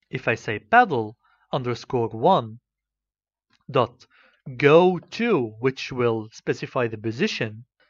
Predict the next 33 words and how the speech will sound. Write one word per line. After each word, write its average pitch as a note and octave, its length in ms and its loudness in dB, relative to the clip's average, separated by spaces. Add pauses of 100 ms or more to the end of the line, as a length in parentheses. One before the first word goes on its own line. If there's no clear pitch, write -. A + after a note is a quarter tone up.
(200)
and C3 280 -2
then D3 280 0
just D3 300 0
say B2 180 2
minus B2 400 -2
three B2 160 -6
hundred G#2+ 320 -10
fifty G3+ 640 0
and C3+ 300 -2
zero. G2+ 400 -8
What G#3 180 0
does D3+ 220 -2
this A2 200 -14
mean? G#2 200 -14 (500)
The C3+ 160 2
window A#3+ 380 4
we C#3 160 -2
have G2+ 320 -6 (180)
will A3+ 180 4
be G3 160 0
divided B2 640 2
into A#2+ 220 -8
two A#2 260 -6
sections. - 800 -6 (440)
The C3 220 4
width A#3+ 500 2
will C#3 140 4
be B2+ 140 -6
spanning B2 640 -2 (220)
between B2 380 -6
minus B2 400 -2
four C#3 240 0
hundred F#3+ 400 0